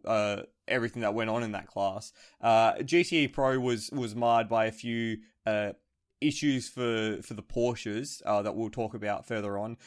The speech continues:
which is actually a part of the conditions and a part of the track as well. And I do briefly wanna discuss the Algarve circuit for, for prototype racing.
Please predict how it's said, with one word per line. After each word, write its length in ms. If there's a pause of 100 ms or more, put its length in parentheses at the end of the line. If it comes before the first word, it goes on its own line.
(100)
which 160
is 100
actually 300
a 60
part 180
of 80
the 60
conditions 480
and 100
a 40
part 200
of 60
the 80
track 260
as 100
well. 180
And 100
I 40
do 240
briefly 360
wanna 240 (400)
discuss 560
the 180
Algarve 420
circuit 400
for, 300
for 200 (120)
prototype 400
racing. 400